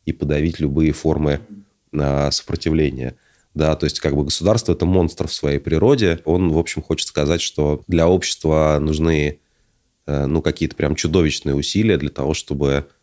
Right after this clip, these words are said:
государство в конечном итоге сдерживает. То есть тот факт, что некоторые государства не срываются постоянно в тоталитаризм,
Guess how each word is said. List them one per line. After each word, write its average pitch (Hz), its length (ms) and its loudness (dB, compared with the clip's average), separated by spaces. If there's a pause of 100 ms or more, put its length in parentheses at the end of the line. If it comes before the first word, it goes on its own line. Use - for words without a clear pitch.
(160)
государство 78 540 0
в - 60 -14
конечном 71 480 0
итоге 71 240 -2
сдерживает. 71 540 -2
То - 80 -4
есть - 140 -6
тот - 100 -16
факт, 80 200 -2
что - 160 -4
некоторые 73 460 -2
государства 73 560 -4
не 73 140 0
срываются 76 580 -2
постоянно 67 580 -2
в 69 360 -4 (440)
тоталитаризм, 107 800 2